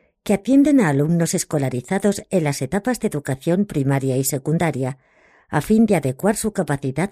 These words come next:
a la demanda existente, aumentando tanto el número de cet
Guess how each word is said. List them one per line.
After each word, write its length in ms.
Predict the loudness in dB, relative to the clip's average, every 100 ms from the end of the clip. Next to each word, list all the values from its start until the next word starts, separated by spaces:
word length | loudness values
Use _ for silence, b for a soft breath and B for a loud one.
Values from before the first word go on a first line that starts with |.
| -4
a 100 | -4
la 120 | -2
demanda 380 | -2 0 0 0
existente, 760 | -4 -6 -8 -2 -2 0 -4 b b b b
aumentando 760 | 0 2 4 2 2 2 2 2
tanto 320 | 2 2 2
el 140 | 2 2
número 340 | 2 2 0
de 120 | -2
cet 340 | -2 -2 -4